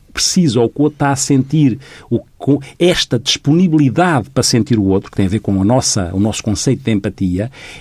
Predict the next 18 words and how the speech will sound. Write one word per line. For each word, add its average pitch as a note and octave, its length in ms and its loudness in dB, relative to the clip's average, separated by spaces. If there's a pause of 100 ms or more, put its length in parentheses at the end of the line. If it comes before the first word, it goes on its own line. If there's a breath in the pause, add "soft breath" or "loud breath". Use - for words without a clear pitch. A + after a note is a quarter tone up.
é C#3 200 2
desenvolvido A2+ 1200 2 (260 loud breath)
na D#3+ 220 4
medida C#3 420 2
daquilo C3+ 300 -2
que D#3+ 120 0
é D3+ 60 4
a C3+ 40 0
segurança D3+ 760 0
que B2 120 -4
a A#2 40 -2
criança A2+ 560 -2
traz G2+ 320 -4
de F#2+ 120 -12
trás A2 380 -4
de - 100 -18
ser G#2 240 -4
gostada, C#3 720 -2